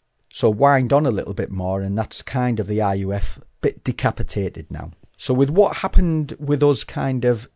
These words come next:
really giving them this blow, the realisation that One Para were on the ground, and, you know, i-, i-, if this was gonna happen when we faced twenty-six guys, what's gonna happen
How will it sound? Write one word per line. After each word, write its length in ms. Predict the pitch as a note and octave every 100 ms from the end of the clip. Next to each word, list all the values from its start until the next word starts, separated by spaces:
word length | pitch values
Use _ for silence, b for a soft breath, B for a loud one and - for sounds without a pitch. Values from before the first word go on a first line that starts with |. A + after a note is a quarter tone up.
| _ -
really 360 | B2+ C3+ A#2+
giving 320 | G#2+ C3 A#2
them 160 | A#2 A#2
this 160 | A#2+ -
blow, 440 | - B2 F#2+ E2 B B B
the 100 | A2
realisation 880 | C3+ F#3 F3 D#3+ C#3+ D3 C#3+ - B2+
that 160 | B2 A#2+
One 220 | B2 B2+
Para 240 | - A#2+
were 160 | A2 A2+
on 140 | A#2+
the 80 | A2+
ground, 460 | A#2 G#2+ F#2+ F#2+ G2
and, 240 | F#2+ - - -
you 340 | - - - -
know, 140 | - _
i-, 140 | - - A2+
i-, 140 | -
if 140 | A2+ -
this 220 | D#3+ -
was 160 | D#3 -
gonna 180 | D3+
happen 300 | B2+ D3 B2+
when 100 | B2
we 80 | A#2+
faced 280 | - A#2+ -
twenty-six 500 | - G#2+ - C#3+ -
guys, 280 | - - G2+
what's 140 | A#2
gonna 160 | - B2
happen 300 | - G#2